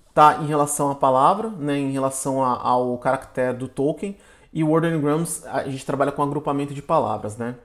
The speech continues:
E aqui, é, eles passam como features, né, que a gente chama de X um, X dois e até X menos um e X N, são, ah,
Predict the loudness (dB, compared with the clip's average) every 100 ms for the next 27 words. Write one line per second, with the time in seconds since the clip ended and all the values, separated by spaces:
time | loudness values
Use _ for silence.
0 | _ _ _ _ _ _ _ _ _ -4
1 | -2 -2 -2 -2 -2 -2 -2 0 -4 0
2 | 2 2 2 -2 -2 -4 -4 -6 -4 -4
3 | -4 -4 -6 -8 -8 -6 -8 -16 -20 -20
4 | -20 -20 -6 -2 -2 -4 -4 -4 -2 -6
5 | -6 -6 -6 -2 0 0 -2 -6 -6 -6
6 | 0 2 2 -2 -4 -4 -6 -6 -6 -4
7 | -6 -8 -8 -4 -2 -2 -6 -10 -20 -20
8 | -20 -10 -4 2 2 2 2 6 8 8
9 | 8 8 8 8 6 6 6 4 4 2
10 | 0 -4